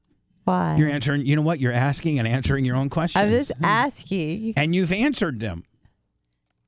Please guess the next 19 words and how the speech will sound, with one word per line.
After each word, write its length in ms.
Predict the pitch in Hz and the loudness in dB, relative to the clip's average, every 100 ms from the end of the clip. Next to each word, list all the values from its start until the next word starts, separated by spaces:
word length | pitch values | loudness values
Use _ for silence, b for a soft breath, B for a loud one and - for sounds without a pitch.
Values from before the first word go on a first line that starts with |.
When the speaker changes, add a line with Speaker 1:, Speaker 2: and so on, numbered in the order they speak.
| - | 0
Speaker 1:
Everybody 580 | 214 226 220 233 226 | 2 2 2 0 0
knew 240 | 214 214 214 202 | 0 0 0 -2
before 380 | 214 208 208 | -2 0 0
me? 340 | 196 220 247 269 - | 0 0 -2 -4 -8
For 100 | - | -4
how 200 | 226 208 | -2 0
long? 400 | 202 208 214 185 180 _ _ _ _ _ _ _ _ _ _ _ _ - | 0 0 -2 -4 -8 _ _ _ _ _ _ _ _ _ _ _ _ -6
This 200 | 180 - | -6 -4
is 80 | 175 | -8
so 220 | - 160 | -4 -6
sad. 520 | 165 151 147 147 139 - _ | -4 -4 -2 -2 -4 -12 _
Speaker 2:
Mm. 200 | 104 95 101 | -10 -10 -12
Speaker 1:
I 40 | _ | _
feel 100 | - | 0
Speaker 2:
What 60 | 165 | 0
Speaker 1:
like 100 | 160 | 2
I've 140 | 160 151 | -2 0
been 120 | 151 | 0
uninvited. 840 | 147 151 135 135 139 143 131 131 | 0 -2 -2 -4 -4 -4 -4 -6